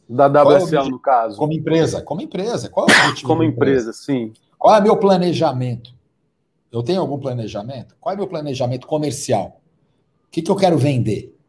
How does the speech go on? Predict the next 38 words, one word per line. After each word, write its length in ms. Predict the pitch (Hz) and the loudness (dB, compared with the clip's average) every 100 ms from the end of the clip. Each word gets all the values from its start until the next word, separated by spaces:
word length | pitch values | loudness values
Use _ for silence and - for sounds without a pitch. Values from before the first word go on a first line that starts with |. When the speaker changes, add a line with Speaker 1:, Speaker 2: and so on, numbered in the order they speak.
| _ _ _ _ _ _ _ _ - | _ _ _ _ _ _ _ _ -12
Speaker 2:
O 60 | |
que 100 | 120 | -6
que 80 | 175 | 0
eu 40 | 175 | 4
vou 100 | 175 | 4
Speaker 1:
É. 20 | |
Speaker 2:
oferecer 400 | 170 151 - 147 | 2 0 0 -2
pros 140 | 139 | 0
meus 180 | 131 123 | -2 -2
Speaker 1:
O 20 | |
que 60 | 127 | -2
que 80 | 120 | 0
Speaker 2:
clientes? 220 | - - | -2 -4
Speaker 1:
você 100 | 151 | -6
quer 160 | - | 2
atrair 540 | 147 147 147 135 135 131 | 2 2 2 4 4 0
pros 100 | - | -4
seus 180 | 127 - | -6 -6
clientes, 500 | 131 117 104 98 - | -6 -4 -6 -10 -10
é. 300 | 113 104 95 _ - | -8 -8 -10 _ -8
Speaker 2:
Exato. 580 | 131 143 123 131 117 117 | -4 0 2 2 2 -2
É, 80 | 113 | -2
é, 640 | 117 117 117 117 - - | -2 -2 -6 -6 -8 -10
é, 40 | - | -8
como 260 | - 220 233 | 2 4 6
eu 80 | 147 | 4
vou 140 | 156 | 4
vender? 680 | 127 139 120 110 87 - _ _ _ _ _ _ - | 2 0 0 0 -4 -6 _ _ _ _ _ _ 0
Qual 120 | 190 | 0
é 60 | |
a 40 | 208 | 0
situação 600 | - 196 156 - 156 147 | -2 0 0 0 -4 -2
desse 220 | 127 123 | -6 -6
país 400 | 123 117 143 131 | -4 -2 -2 -4
que 40 | 123 | -6
eu 40 | |
quero 220 | - 131 | -4 -4
vender? 520 | 113 127 104 98 95 | -4 -6 -6 -8 -10